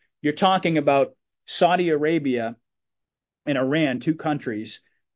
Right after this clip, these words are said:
that have been at odds for as long as anybody can remember.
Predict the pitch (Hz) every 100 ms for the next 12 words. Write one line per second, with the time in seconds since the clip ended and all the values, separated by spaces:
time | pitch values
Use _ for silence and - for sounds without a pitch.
0 | - 151 135 147 139 131 131 139 151 139
1 | 127 127 - _ _ _ _ _ - 131
2 | 120 117 139 120 113 151 165 165 139 139
3 | 143 131 131 123 127 117 117 104